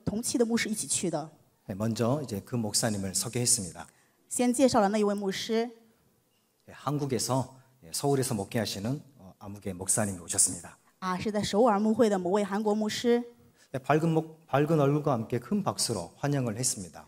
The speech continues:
Speaker 1: 当时大家都非常热烈地欢迎他。
Speaker 2: 네, 너무 반가워했어요.
Speaker 1: 啊，都是特别地喜爱这位牧师。
Speaker 2: 네, 그 다음은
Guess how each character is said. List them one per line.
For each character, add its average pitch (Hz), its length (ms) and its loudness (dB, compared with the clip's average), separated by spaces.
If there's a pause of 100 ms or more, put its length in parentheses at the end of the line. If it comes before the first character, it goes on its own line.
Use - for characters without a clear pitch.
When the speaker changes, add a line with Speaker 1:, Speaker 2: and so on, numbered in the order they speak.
(180)
Speaker 1:
当 254 120 4
时 240 160 2
大 254 200 -2
家 233 180 -2
都 269 180 8
非 294 240 4
常 226 160 -2
热 240 140 6
烈 226 100 2
地 180 60 -4
欢 208 220 0
迎 196 120 -2
他。 208 380 -2
Speaker 2:
네, - 180 -16
너무 160 360 4
반가워했어요. 110 1040 0 (160)
Speaker 1:
啊， 185 120 -14 (120)
都 262 180 2
是 - 140 0
特 330 280 6
别 190 120 0
地 202 80 0
喜 - 200 -2
爱 180 140 2
这 196 100 0
位 185 60 4
牧 185 160 0
师。 175 160 0
Speaker 2:
네, 196 140 2
그 196 60 4
다음은 160 600 4